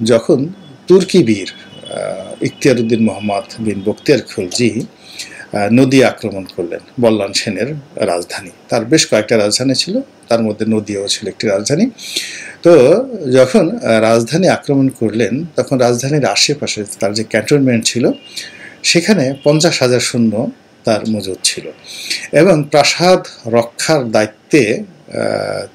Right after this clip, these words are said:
তিনি, আহ, almost প্রায় পাঁচ থেকে ছয় হাজার একেবারে সশস্ত্র, এখন যেমন এসএসএফ রয়েছে, ওইরকম এসএসএফ তার ছিল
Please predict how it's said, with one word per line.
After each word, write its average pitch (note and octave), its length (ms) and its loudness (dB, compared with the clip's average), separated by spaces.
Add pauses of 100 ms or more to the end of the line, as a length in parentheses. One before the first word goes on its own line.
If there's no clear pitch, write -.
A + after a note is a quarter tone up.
তিনি, B2 340 2 (400)
আহ, G2+ 380 2
almost C#3 480 4
প্রায় F#2+ 180 -2 (100)
পাঁচ A#2 220 0
থেকে A2 200 -6
ছয় B2+ 340 0
হাজার A2+ 280 0 (440)
একেবারে G2+ 300 -4
সশস্ত্র, - 500 2
এখন B2 160 -2
যেমন A2+ 260 0
এসএসএফ D#3 480 2
রয়েছে, C3+ 280 0
ওইরকম G#2 380 0
এসএসএফ G#2 400 -2 (120)
তার E2+ 180 -6
ছিল C#3+ 280 0